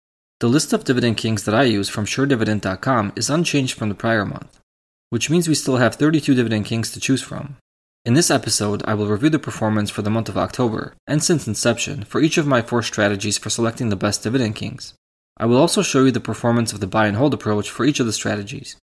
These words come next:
And finally, we will take a look at the changes in stock composition for each strategy. To give you a little sneak peek, I can say that all four strategies are beating the average Dividend King return thus far. And all the buy and hold portfolios are also performing better than the average Dividend King return.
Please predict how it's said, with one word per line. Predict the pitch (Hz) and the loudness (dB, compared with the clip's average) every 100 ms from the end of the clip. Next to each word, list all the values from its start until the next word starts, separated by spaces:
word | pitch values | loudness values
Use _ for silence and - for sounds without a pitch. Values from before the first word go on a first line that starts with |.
| _ _ _ | _ _ _
And | - 110 | -6 0
finally, | 151 185 127 | 4 4 4
we | 107 | 2
will | 113 | 0
take | 110 151 | 0 2
a | 175 | 6
look | 180 | 6
at | 175 | 2
the | 170 | -4
changes | - 127 117 107 | -4 0 0 0
in | 104 | -2
stock | 101 - 156 | -2 0 0
composition | 123 110 101 104 - 107 | 0 -2 -2 -4 -2 -4
for | - - | -2 -2
each | 143 | -2
strategy. | - 110 101 110 - - _ _ _ _ _ | -2 -4 -4 -8 -12 -16 _ _ _ _ _
To | 127 | 0
give | 139 175 | 4 6
you | 208 | 6
a | 156 | 6
little | 131 | 4
sneak | - 131 113 | 2 -2 -2
peek, | - 101 - | -4 -4 -4
I | - | -4
can | 117 160 | -2 2
say | 190 | 4
that | 143 117 | 6 6
all | 123 | 4
four | - 113 | 2 -2
strategies | - 131 131 107 98 | 0 2 2 2 0
are | 98 | 0
beating | 104 139 160 | 2 2 4
the | 120 | 4
average | 113 113 104 | 4 2 0
Dividend | - 120 117 | -2 0 0
King | 104 107 | 0 -2
return | 107 - 104 | -2 -2 -2
thus | 107 - | -2 -4
far. | 120 113 117 - _ _ _ - | -4 -4 -6 -16 _ _ _ -6
And | - | 2
all | 123 | 4
the | 131 | 4
buy | 110 110 | 4 4
and | 107 | 4
hold | 127 175 | 2 2
portfolios | 131 107 - 107 107 101 | 2 0 0 0 0 2
are | 110 | 2
also | 139 151 | 2 0
performing | 151 117 - 107 101 | -2 -4 -2 0 2
better | 113 117 | 4 2
than | 104 104 | 2 0
the | |
average | - 104 104 | 0 0 0
Dividend | - 123 127 | -2 0 0
King | - 110 | -2 -4
return. | 107 110 110 139 | -6 -8 -10 -12